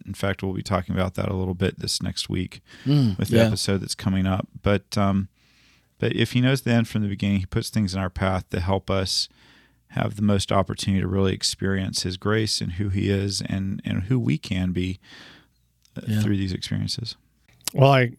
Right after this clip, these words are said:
Speaker 3: I think that is a nice segue into our, our series with Car-, with our
Speaker 2: <laughs>
Speaker 3: sermon with Carla. I think that,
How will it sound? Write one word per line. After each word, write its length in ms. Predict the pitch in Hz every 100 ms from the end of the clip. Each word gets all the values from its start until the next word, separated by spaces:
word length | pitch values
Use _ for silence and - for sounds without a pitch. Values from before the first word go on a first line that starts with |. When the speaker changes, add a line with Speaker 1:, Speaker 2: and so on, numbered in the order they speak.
| 131
Speaker 3:
I 60 |
think 300 | 120 135 101
that 200 | - 107 -
is 220 | - 120
a 40 | 113
nice 320 | 113 95 -
segue 440 | 120 127 92 104
into 320 | 101 107 - 104
our, 160 | 92 87 -
our 180 | 107 92
series 460 | - 120 107 92
with 160 | 95 -
Car-, 320 | - 113 110
with 280 | 107 101 - -
our 560 | 110 98 175 160 170 151
Speaker 2:
<laughs> 100 | 180
Speaker 3:
sermon 380 | - 120 107
with 140 | 92 -
Carla. 360 | 107 110 104
I 60 | 92
think 320 | - 101 -
that, 160 | -